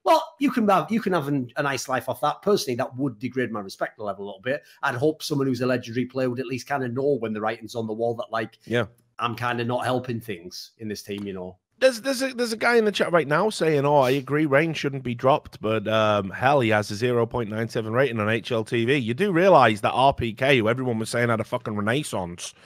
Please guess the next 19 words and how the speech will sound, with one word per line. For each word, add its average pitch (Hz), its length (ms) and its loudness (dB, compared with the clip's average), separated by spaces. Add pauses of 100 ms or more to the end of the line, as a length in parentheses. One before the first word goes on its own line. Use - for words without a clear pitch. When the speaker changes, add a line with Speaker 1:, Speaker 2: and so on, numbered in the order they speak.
(220)
Speaker 2:
right, 101 180 4
had, 117 140 4
like, 117 180 4
zero 131 380 6
point 123 300 -2
nine 123 280 6
three, 113 120 0
Speaker 1:
There 120 220 4
you 123 100 -2
go. - 60 -18 (540)
Speaker 2:
right? 117 400 4 (220)
So 151 140 -2
what 170 80 0
the 151 80 -4
fuck - 240 0
are 165 40 -2
you 147 80 4
talking 190 460 2
about? 117 380 -2